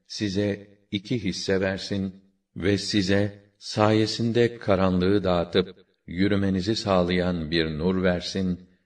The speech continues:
ve sizi affetsin. Çünkü Allah gafur ve rahimdir. Affı, merhamet ve ihsanı boldur.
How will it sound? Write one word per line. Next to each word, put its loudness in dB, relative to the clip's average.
ve -2
sizi -2
affetsin. -6
Çünkü -4
Allah -2
gafur -2
ve -2
rahimdir. -6
Affı, 0
merhamet -2
ve 0
ihsanı -4
boldur. 0